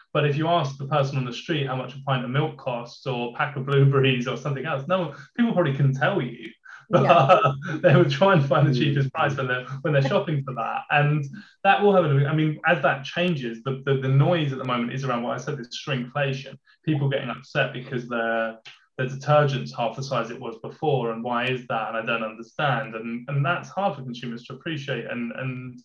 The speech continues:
Speaker 1: take on.
Speaker 2: Mm.
Speaker 1: Um, and it is probably when you get to the checkout and your weekly shop is thirty or forty pounds more than it was this time last year or, or whatever. And you're like,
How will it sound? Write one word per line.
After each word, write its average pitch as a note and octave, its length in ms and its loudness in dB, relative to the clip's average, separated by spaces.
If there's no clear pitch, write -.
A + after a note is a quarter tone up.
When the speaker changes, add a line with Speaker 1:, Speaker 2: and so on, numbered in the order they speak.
Speaker 1:
take A2+ 240 -6
on. C3+ 420 -8
Speaker 2:
Mm. F3 240 -8
Speaker 1:
Um, C3 640 2
and D#3+ 120 2
it G#3+ 100 -2
is F3+ 160 -4
probably D3+ 240 0
when B2 140 -2
you A#2+ 120 -8
get - 200 -4
to - 100 -20
the C3+ 60 -12
checkout C3+ 580 -6
and C#3 80 2
your B2+ 140 2
weekly C#3 320 -4
shop C3+ 360 -4
is A#2+ 340 -8
thirty C3+ 340 2
or - 100 -10
forty C3+ 420 -4
pounds B2 300 -8
more C3 240 -2
than B2 100 -8
it B2 100 -12
was A#2+ 460 -6
this C#3 180 -4
time C3 220 -4
last D3 320 -4
year A#2+ 120 -4
or, A#2 140 -8
or B2 300 -8
whatever. C3 540 -2
And C#3 100 2
you're C3+ 100 6
like, C3+ 220 0